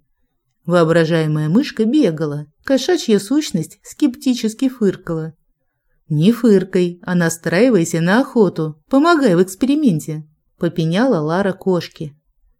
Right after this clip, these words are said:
Кошка вздохнула, чуть подвинула Лару в управлении сознанием. И теперь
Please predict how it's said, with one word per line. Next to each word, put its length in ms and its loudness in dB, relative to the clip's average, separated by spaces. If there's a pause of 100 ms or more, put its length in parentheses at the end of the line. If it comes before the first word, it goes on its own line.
(400)
Кошка 380 -2
вздохнула, 760 -4 (100)
чуть 260 -2
подвинула 640 2
Лару 380 -2
в 60 -8
управлении 580 0
сознанием. 800 -2 (440)
И 140 -4
теперь 640 -4